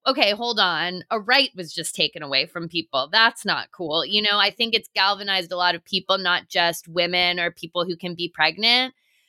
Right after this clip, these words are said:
Um, but at the same time, it's hard to, like, laud that while knowing that, like, women in these states that have bans are in a really serious situation,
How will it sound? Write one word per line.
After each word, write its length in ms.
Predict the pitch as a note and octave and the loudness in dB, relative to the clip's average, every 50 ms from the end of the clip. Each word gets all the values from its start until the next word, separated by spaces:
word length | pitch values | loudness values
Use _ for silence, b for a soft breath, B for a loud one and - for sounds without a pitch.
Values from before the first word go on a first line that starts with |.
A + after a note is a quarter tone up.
| _ _ _ _ _ _ _ _ | _ _ _ _ _ _ _ _
Um, 720 | A3 A3+ G#3+ G#3 G3+ G3 F#3+ F#3 F3+ F3 E3+ E3+ F3+ F3+ _ _ _ _ _ _ _ _ _ - - _ | 0 2 2 2 2 2 0 -2 -4 -4 -6 -8 -10 -14 _ _ _ _ _ _ _ _ _ -20 -20 _
but 140 | _ C4+ C#4+ | _ 2 2
at 80 | D4+ A#3+ | 4 2
the 120 | D#4 C#4+ | 0 -2
same 260 | - - D4+ D4+ D4+ | 0 0 0 0 0
time, 360 | B3+ C4 C#4+ D#4+ E4+ E4+ E4 C#4 | -2 -2 0 2 2 2 2 0
it's 180 | B3 B3 - | -2 -4 -4
hard 460 | - - - A#3 A3+ C4 C#4+ D4 A#3 | -8 -6 0 2 4 4 4 2 0
to, 120 | B3 D4 C4+ | -6 -6 0
like, 400 | B3+ A#3+ A3+ A3+ G#3+ - - _ _ _ _ _ _ _ _ | 2 2 2 2 0 -4 -8 _ _ _ _ _ _ _ _
laud 800 | F3 F#3 F#3 F#3+ G3 G3 G3+ G#3 G#3+ A3 A3+ A3+ A#3 A#3 A3+ A3+ G3 F3+ | -10 -8 -6 -4 -2 0 0 2 4 4 4 4 2 0 -4 -8 -8 -2
that 420 | G3 F#3 F#3 F#3 G3 G#3 A#3 B3 - | 0 2 2 4 4 4 2 2 0
while 300 | F#3+ G3+ G#3 G3+ G3+ G3+ | -2 -2 -2 0 0 -2
knowing 640 | G3 F#3 F3 F3 F3+ F#3 G3 G#3 A3 A#3 A#3 A#3 | -2 -2 0 0 2 4 4 4 4 2 2 2
that, 200 | A3 G3+ E3 - | 2 2 2 2
like, 380 | F#3+ G3+ F#3+ F#3 F#3 F3+ - _ _ _ _ _ _ _ _ _ _ _ _ F#3 _ _ _ | 0 0 2 2 2 2 0 _ _ _ _ _ _ _ _ _ _ _ _ -20 _ _ _
women 440 | G3 F3 F#3+ A3 A3 A#3+ B3+ B3+ B3 | -10 -2 0 0 2 2 2 0 0
in 100 | A#3 A#3 | 0 0
these 220 | A3 G#3+ G#3+ - | 0 0 0 -2
states 420 | - - - F3+ F3+ F#3+ F#3+ - - | -6 0 2 2 2 2 0 0 0
that 140 | A3 F#3 F#3 | 0 0 2
have 260 | G3+ F#3+ F#3+ F3 E3 | 2 2 0 0 -2
bans 800 | E3+ D#3+ E3 D#3+ D#3 E3+ E3+ F3+ F#3 G3 G#3+ A#3 A#3+ G#3+ - - _ _ _ - | -2 0 2 2 2 2 2 2 0 0 -2 -6 -8 -8 -12 -18 _ _ _ 2
are 480 | G3 G3 F#3 F3+ E3+ E3+ F3 F3 C#3+ - | 4 4 4 4 4 2 2 0 -2 0
in 180 | - G3+ G3 F#3+ | 0 0 2 2
a 100 | F3+ E3+ | 0 -2
really 540 | E3+ D#3 E3+ F#3 F#3+ F#3 F3+ F3+ F3 E3+ E3+ | -6 -6 -2 0 0 2 2 2 0 -2 -2
serious 840 | - - - F3+ E3 D#3+ D#3 D3+ D3 D3+ D#3 - - - - - - _ _ _ _ _ _ _ _ _ | -4 -8 -6 -4 -2 -2 -2 -2 -2 -2 -4 -6 -12 -14 -16 -18 -20 _ _ _ _ _ _ _ _ _
situation, 960 | - - - F#3+ E3 - - D3 C3 F2 - - - - F#2 F#2+ G2+ B2+ D#3+ | -14 -4 -4 -4 -4 -4 -10 -12 -10 -12 -10 -10 -6 -4 -2 -2 -2 -2 -4